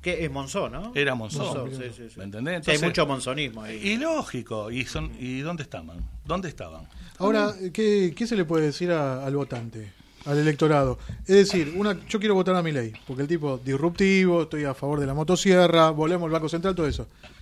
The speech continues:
Speaker 3: Pero
Speaker 2: Al votante,
Speaker 3: abajo,
Speaker 2: yo
Speaker 3: abajo.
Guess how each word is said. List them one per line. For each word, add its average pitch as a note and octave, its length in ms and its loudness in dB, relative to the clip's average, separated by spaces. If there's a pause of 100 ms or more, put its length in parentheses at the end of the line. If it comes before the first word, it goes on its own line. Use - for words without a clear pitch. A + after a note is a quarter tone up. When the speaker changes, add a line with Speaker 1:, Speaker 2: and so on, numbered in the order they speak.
(600)
Speaker 3:
Pero C#3+ 720 -2 (280)
Speaker 2:
Al G#2+ 140 -6
votante, E3+ 360 2
Speaker 3:
abajo, - 180 4
Speaker 2:
yo F3+ 260 6
Speaker 3:
abajo. E3 600 -2